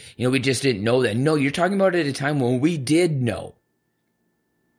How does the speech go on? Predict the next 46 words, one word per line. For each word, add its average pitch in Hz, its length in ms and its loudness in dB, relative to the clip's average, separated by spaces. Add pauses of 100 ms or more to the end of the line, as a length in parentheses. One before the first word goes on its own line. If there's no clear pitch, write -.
(400)
After 165 260 0
the - 80 0
first - 320 0
three 160 200 0
to 165 80 -2
six 156 260 -2
months, 151 220 -2 (240)
we 160 240 0
did 156 360 2
know. 123 400 -2 (800)
There 151 140 2
was 151 120 0
a 147 60 4
lot 143 500 2
of 147 140 -2
data 131 340 0
there. 87 300 -8 (220)
And 143 100 -2
you 156 80 2
can 151 220 2
follow 147 580 2
places 131 420 -4
like 110 140 -4
Sweden 151 600 -2 (220)
and 104 160 -8
Florida, 151 640 2 (300)
you 110 120 -4
know, 123 140 0
and 127 100 0
all 143 160 4
these 156 160 0
people 143 220 -2
who 123 60 2
actually 127 480 -2
just 160 240 -4
looked 156 340 0
at 160 140 0
the 135 80 2
data 131 340 0
and 120 100 -2
said, 110 200 -2
"This 147 200 -2
is 135 80 -6
what 120 280 -2
it 98 100 -4
is." 92 380 -6